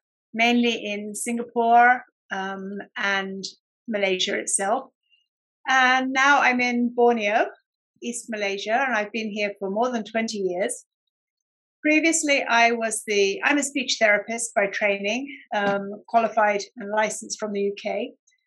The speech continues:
Back in two thousand and one, I was introduced to educational kinesiology, and I became a brain gym instructor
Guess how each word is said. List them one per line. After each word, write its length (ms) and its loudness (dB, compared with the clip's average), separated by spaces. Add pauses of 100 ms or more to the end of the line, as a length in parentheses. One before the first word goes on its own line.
(760)
Back 320 2
in 640 0 (300)
two 360 -4
thousand 680 2
and 200 -2
one, 640 4 (120)
I 120 2
was 180 -4
introduced 680 -8
to 200 -4 (320)
educational 600 -6
kinesiology, 760 -2 (1200)
and 240 0
I 80 4
became 320 -4
a 60 -6
brain 340 0
gym 120 -4
instructor 680 -4